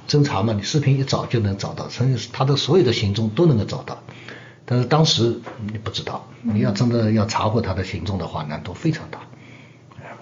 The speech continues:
Speaker 1: 我跟，今天给你讲一个我自己亲自参加破案的一个，
Speaker 2: 好。
Speaker 1: 一个小的案件啊。
Speaker 2: 好呀。
Speaker 1: 嗯，这个时间大概在九十年代初，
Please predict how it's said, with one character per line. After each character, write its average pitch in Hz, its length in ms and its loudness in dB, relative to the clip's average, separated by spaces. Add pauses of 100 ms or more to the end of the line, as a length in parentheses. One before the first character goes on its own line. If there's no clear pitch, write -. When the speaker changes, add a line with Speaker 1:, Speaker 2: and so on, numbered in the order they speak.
(100)
Speaker 1:
我 - 80 -18
跟， 107 80 -6 (120)
今 113 140 -6
天 113 140 0
给 104 80 0
你 107 120 4
讲 90 240 -2
一 95 60 -6
个 110 240 -2 (480)
我 - 80 -12
自 - 160 -2
己 98 320 -2 (480)
亲 - 160 2
自 135 140 2
参 123 200 0
加 117 200 2
破 - 240 -2
案 110 180 2
的 - 160 -6 (640)
一 87 80 -8
个， 82 260 -4
Speaker 2:
好。 80 80 -12 (1000)
Speaker 1:
一 110 40 -10
个 87 80 -10
小 - 240 -8
的 135 100 -2
案 120 160 2
件 - 200 -10
啊。 - 360 -8
Speaker 2:
好 214 100 -6
呀。 202 160 -4 (1300)
Speaker 1:
嗯， 95 340 0
这 120 80 -2
个 120 80 0
时 113 180 -2
间 131 200 4
大 131 120 2
概 113 140 2
在 110 180 2
九 90 220 -2
十 - 180 -4
年 110 180 4
代 110 140 0
初， 147 420 0